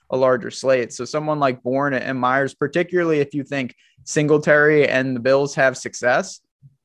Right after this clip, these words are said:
Mac Jones is gonna have to try to make plays. And Jakobi Meyers, the knock on him is he doesn't score. But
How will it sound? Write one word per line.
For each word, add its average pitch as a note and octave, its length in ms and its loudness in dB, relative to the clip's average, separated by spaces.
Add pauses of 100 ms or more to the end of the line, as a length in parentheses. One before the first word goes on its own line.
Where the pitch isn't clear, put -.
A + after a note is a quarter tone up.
(520)
Mac B3+ 80 -10
Jones A#3 200 -2
is - 20 -6
gonna D#3+ 140 0
have E3 160 2
to - 80 -12
try D3+ 160 6
to C3 60 0
make B2+ 260 -4
plays. C#3 340 0
And A#2+ 140 -6
Jakobi D3+ 320 0
Meyers, C#3 420 0
the C3+ 80 -6
knock C#3+ 300 -2
on B2+ 100 -2
him D3+ 140 -6
is B2+ 100 -10
he B2+ 60 -8
doesn't B2+ 260 -2
score. C#3+ 500 2
But A#2+ 200 0